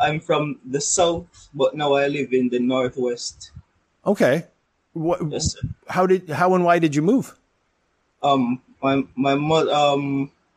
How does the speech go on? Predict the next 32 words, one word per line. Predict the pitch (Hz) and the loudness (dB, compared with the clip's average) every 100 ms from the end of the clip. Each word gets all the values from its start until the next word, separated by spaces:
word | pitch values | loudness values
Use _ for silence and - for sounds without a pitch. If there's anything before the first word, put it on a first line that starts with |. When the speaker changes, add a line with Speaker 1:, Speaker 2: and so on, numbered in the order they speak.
| - | -8
Speaker 1:
I | 139 | -6
moved | 147 170 165 151 - | 0 2 4 0 -2
here | 165 151 | 0 2
with | 143 147 | 0 0
my | 147 | -2
mother, | 151 147 131 131 | 0 0 2 0
um, | 104 131 127 127 123 120 123 _ - - | 0 -2 -2 -4 -4 -6 -10 _ -12 -8
when | 123 127 127 | -2 0 0
I | 127 127 | 0 -2
was | 127 123 - | -2 -2 0
in, | 131 123 120 113 113 _ _ | 2 2 -2 -8 -16 _ _
when | 127 135 | -2 2
I | |
was | 139 139 | 2 0
about | 135 139 127 | -2 -2 -2
five | - 143 135 135 | -4 -2 0 0
or | 131 | -2
six. | - 139 - - - - - 156 | -2 -8 -14 -12 -10 -12 -8 -4
Speaker 2:
Okay. | 156 131 143 - | 0 0 0 0
Speaker 1:
Yeah, | 135 127 | 0 2
so | - 135 117 _ _ _ _ _ _ _ - | -2 -4 -4 _ _ _ _ _ _ _ -4
we're, | 151 156 - | 0 2 2
we're | 160 165 175 | 2 4 4
all | 156 143 | 2 -2
from | - 175 156 147 135 | 0 2 2 -2 -4
the | 156 | -2
South, | 156 143 131 131 | 0 2 2 0
but | 135 131 | -2 0
she | 139 147 | 0 0
moved | 160 139 - | 0 -2 -2
here, | 139 131 127 - | 2 2 0 -2
um, | 127 127 127 123 | -2 -2 -2 -4